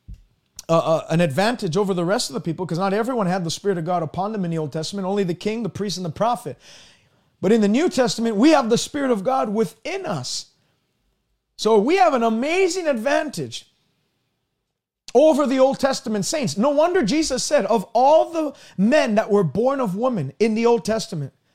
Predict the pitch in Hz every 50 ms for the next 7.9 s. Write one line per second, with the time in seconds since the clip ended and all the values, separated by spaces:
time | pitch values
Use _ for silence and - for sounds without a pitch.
0 | _ _ - 190 208 208 214 220 226 233 226 160 143 143 113 - 214 220 214 220
1 | 233 240 233 202 - - 160 131 123 - - 226 240 240 220 214 - - 160 156
2 | 147 135 123 113 - 202 233 226 233 214 156 151 131 131 120 131 185 226 233 233
3 | - - - 160 143 123 - - - - - 180 208 214 208 160 151 202 247 247
4 | 233 190 151 131 135 226 247 233 233 220 214 226 226 226 190 165 196 220 175 -
5 | _ - 285 294 311 330 349 370 370 349 370 - - 330 330 330 330 247 233 175
6 | 147 240 277 269 226 160 131 123 - _ - - - - - - 247 269 247 247
7 | 247 240 254 277 311 311 294 - 277 311 277 - - - 226 156 113